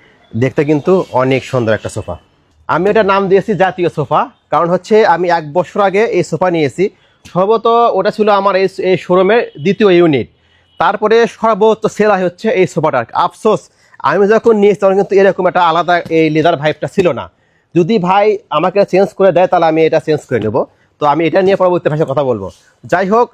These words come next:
এই সোফাটা এত সুন্দর এবং ডিজাইনটা এত ভালো। আর এটার প্রাইস হচ্ছে সাতাত্তর হাজার পাঁচশো টাকা। এখান থেকে আপনারা পাবেন টেন পার্সেন্ট ডিসকাউন্ট। দেখেন, এটা কিন্তু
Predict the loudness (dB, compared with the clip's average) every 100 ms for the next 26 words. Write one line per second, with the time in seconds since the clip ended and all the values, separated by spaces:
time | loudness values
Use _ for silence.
0 | _ 2 2 2 -2 -2 0 2 2 0
1 | -2 -2 -6 -4 0 2 2 0 0 0
2 | 2 0 -2 -4 -2 0 -2 -4 _ _
3 | -4 0 0 0 0 0 -2 0 -2 0
4 | 2 2 0 -2 -4 -4 -2 -2 0 -2
5 | -4 -6 -6 -4 -2 0 0 0 0 0
6 | 0 -2 -2 -4 _ _ _ _ -2 -2
7 | 0 -2 0 0 0 -2 -2 -4 -4 -10
8 | _ _ -2 0 0 -2 -2 -2 0 -2
9 | 0 0 0